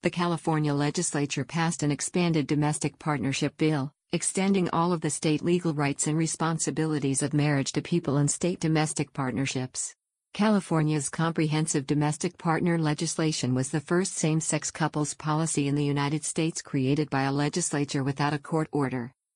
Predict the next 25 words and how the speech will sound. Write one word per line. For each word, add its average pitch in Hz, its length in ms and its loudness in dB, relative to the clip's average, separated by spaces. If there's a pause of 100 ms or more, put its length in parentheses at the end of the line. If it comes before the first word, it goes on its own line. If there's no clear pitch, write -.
(180)
The 196 100 4
legislation 175 720 2
became 143 440 0
effective 156 460 -2
January 160 560 2
first, 170 360 -2
two 190 160 0
thousand 151 420 0
five. 120 440 -2 (420)
Pre-existing 190 760 2
municipal 147 640 0
and 131 140 2
county 165 320 0
domestic 147 540 0
partnership 156 680 -2
ordinances 147 580 0
remain 147 360 2
in 135 100 0
force 160 320 0
unless 147 300 0
repealed 160 440 0
by 139 140 0
their 139 180 0
local 143 360 0
governments. 135 640 -2